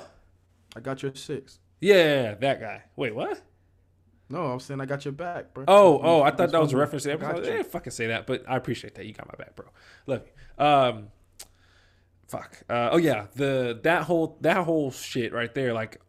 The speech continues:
Speaker 2: all the stuff with, within that sequence was so interesting because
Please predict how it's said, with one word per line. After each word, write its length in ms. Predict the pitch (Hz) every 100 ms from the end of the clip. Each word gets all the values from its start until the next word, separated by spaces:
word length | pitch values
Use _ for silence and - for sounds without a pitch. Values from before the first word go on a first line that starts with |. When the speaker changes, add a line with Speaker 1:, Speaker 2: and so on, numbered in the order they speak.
| _
Speaker 2:
all 240 | 131 156 156
the 60 |
stuff 320 | 156 151 139
with, 220 | 127 - -
within 340 | 131 135 127
that 220 | 120 127
sequence 540 | 131 156 147 151 143 -
was 160 | 113
so 640 | - - 131 131 127 120 113 -
interesting 800 | 127 131 139 139 - 147 151 156 _ _ _
because 760 | 120 110 113 110 107 104 95